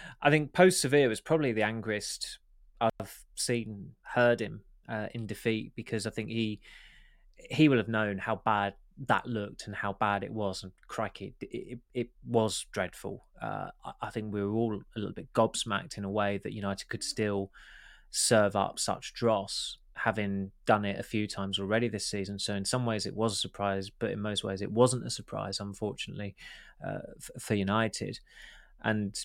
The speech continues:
when you're coming up against the thirteenth placed team in La Liga, i-, if you're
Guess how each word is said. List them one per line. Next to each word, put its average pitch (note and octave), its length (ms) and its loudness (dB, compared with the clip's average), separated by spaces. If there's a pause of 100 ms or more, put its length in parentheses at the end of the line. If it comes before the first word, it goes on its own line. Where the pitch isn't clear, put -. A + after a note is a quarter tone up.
(520)
when A#2+ 120 0
you're A2 60 -2
coming C#3+ 180 4
up - 100 2
against - 200 -4
the G#2+ 60 -8
thirteenth A2 460 4
placed - 520 0 (160)
team A2 300 0
in G2+ 100 0
La G2 120 4
Liga, G#2+ 560 0 (1000)
i-, - 140 -16
if - 200 0
you're C3+ 460 8